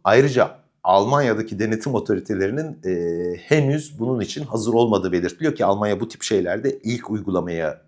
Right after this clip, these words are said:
yapan ve en katı bir şekilde uygulayan ülke olarak biliniyor. Bunu tahmin de edersiniz. Almanya'da yeterli personel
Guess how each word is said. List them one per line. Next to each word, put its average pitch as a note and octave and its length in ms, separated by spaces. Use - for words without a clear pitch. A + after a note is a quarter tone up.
yapan G#2 560
ve A2 380
en A2+ 460
katı - 320
bir F#2+ 60
şekilde F#2+ 420
uygulayan G2 720
ülke G2+ 260
olarak G2+ 480
biliniyor. A2+ 640
Bunu B2 180
tahmin G2+ 380
de F#2 100
edersiniz. B2+ 640
Almanya'da B2 460
yeterli B2 380
personel B2 540